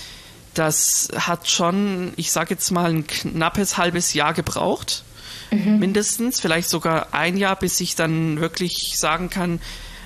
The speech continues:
Speaker 1: ähm, ich kann jetzt einen Beat produzieren und darauf die, das, das Instrument und den Bass und alles, was dazugehört, eben drunter mischen.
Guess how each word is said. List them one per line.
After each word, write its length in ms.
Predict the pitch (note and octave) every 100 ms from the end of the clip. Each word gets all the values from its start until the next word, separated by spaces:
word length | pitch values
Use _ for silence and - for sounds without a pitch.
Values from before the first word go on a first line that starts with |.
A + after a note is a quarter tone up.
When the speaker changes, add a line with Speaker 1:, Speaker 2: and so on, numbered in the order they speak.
| -
Speaker 1:
ähm, 520 | D3+ D3+ D3+ D3+ - -
ich 120 | -
kann 160 | E3+
jetzt 580 | D#3+ D#3 - - - - D#3+
einen 340 | D#3 D3 C3+
Beat 220 | E3+ E3+
produzieren 500 | - E3+ - - E3
und 400 | D3+ D3+ D3 -
darauf 380 | D3+ D3 D3+ -
die, 420 | D#3+ D3+ E3 D#3 - - - - - -
das, 200 | D3+ -
das 200 | C#3+ -
Instrument 560 | D#3 - D#3 D#3 E3+
und 160 | E3 D3
den 140 | D3
Bass 280 | D3+ E3 -
und 140 | D3
alles, 240 | D#3 D#3 D#3
was 140 | D3+
dazugehört, 520 | D3 - D#3+ D#3+ D#3
eben 320 | - D3+ D3 C#3+
drunter 320 | E3 G3 D#3
mischen. 400 | D3 C#3+ E3+